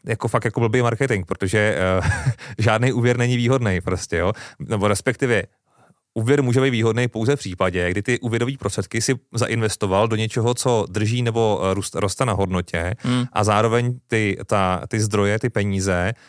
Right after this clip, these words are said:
Speaker 1: eh, klesaly na hodnotě rychlejc, eh, než, eh, ti nabíhá úroková sazba, jo. Tak OK, za takových okolností, eh, máš výhodný úvěr, ale tady s-, tohle, to se o tom nebavíme, takže žádná taková, taková úvaha není. Tady vláda akorát říká, bude tam výhodný úvěr, ale ve skutečnosti se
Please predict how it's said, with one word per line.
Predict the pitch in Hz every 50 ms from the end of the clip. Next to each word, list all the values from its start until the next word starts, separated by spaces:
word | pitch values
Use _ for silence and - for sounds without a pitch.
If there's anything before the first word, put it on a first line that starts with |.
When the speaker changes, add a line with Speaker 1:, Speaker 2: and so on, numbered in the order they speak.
| - _ - - 85
Speaker 1:
eh, | 85 85 87 90 -
klesaly | 120 113 107 - 135 127 117
na | 113
hodnotě | 107 113 107 110 107 - 117
rychlejc, | 107 98 - 110 98 98 107 113 - -
eh, | - 98 98 98 98
než, | 98 107 107 - - -
eh, | 101 95 95 98 95 -
ti | - 113
nabíhá | 104 104 101 107 104 104 104 95
úroková | 104 107 104 98 - 107 107 107
sazba, | 101 104 92 92 90 87 - - - - -
jo. | 82 82 87 107 123 _ - - - - - _ -
Tak | - - -
OK, | 117 107 - 107 98 95 101 104
za | 101
takových | 98 - - 131 131 127 127 -
okolností, | 110 95 - 101 98 95 92 - - - 101 104 110 117 131 - _ _ _ _ - -
eh, | 87 90
máš | 101 104 107 110
výhodný | 110 107 107 110 104 107 110 101
úvěr, | 113 113 110 95 90 85
ale | 85 90 92 90
tady | - 101 104 98
s-, | - - - - _ _ _ -
tohle, | 104 101 104 104 - -
to | 107 101
se | - 113
o | 104 104
tom | - 117
nebavíme, | 117 113 127 110 110 104
takže | 95 95
žádná | 101 104 98 98
taková, | 98 - - 95
taková | 101 107 - 101 104
úvaha | 107 107 101 104 113
není. | 123 123 101
Tady | - 95 95 104 -
vláda | 98 92 95 101 95
akorát | 92 - 113 107 101
říká, | 104 95 - 101 101 98 - - - - _ -
bude | 107 110 110
tam | - 117 110
výhodný | 107 101 110 110 117 123 98
úvěr, | 104 98 101 104 95
ale | 110 110
ve | 110 104
skutečnosti | - - 120 110 - 117 - - 123
se | - 98 -